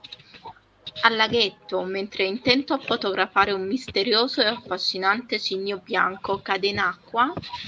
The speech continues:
e viene catapultato nel fantastico mondo dell'apparenza.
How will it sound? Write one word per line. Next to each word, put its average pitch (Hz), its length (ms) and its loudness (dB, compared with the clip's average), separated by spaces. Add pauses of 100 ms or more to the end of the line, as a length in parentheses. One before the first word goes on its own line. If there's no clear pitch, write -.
(140)
e - 80 -2
viene 214 320 2
catapultato 214 1120 0 (1160)
nel 202 160 -4
fantastico 247 840 -2
mondo 214 400 -2
dell'apparenza. 185 1040 -4